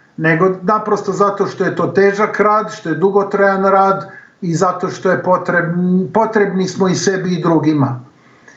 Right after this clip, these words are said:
I potrebni smo da pazimo na svoje zdravlje i dužni smo paziti na svoje zdravlje. Tako da, naprosto,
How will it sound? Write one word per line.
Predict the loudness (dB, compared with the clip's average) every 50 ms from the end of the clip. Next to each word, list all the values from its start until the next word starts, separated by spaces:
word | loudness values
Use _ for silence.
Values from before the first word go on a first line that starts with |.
| _ -4 0
I | 0 2 2
potrebni | 2 0 2 2 0 0 0 0 -2 -4
smo | -2 -2 -2 0
da | 0 0 0 0
pazimo | 0 0 0 -2 -4 -4 -2 -2
na | 0 0 -2
svoje | -2 -2 0 0 0 0
zdravlje | 0 0 2 2 2 2 0 -2 -2 -2 -2
i | -2 -2
dužni | -2 0 0 0 0 0 0 -2
smo | -2 0 -2 -2 0
paziti | 0 0 0 -2 -4 -8 -6 -6
na | -6 -6
svoje | -2 0 0 0 0
zdravlje. | 0 2 2 2 2 2 0 -4 -8 -12 -16 -20 -20 -20 -20 -20 -20 -20 -20 -20 _ _ _ _ -2
Tako | -2 -2 -2 -4 -4 -2
da, | 0 0 0 0 0 -4 -8 -14 -20 _ _ _
naprosto, | -2 0 0 0 0 -2 -2 -2 -2 -2 0 2 2 2 0 -6 -12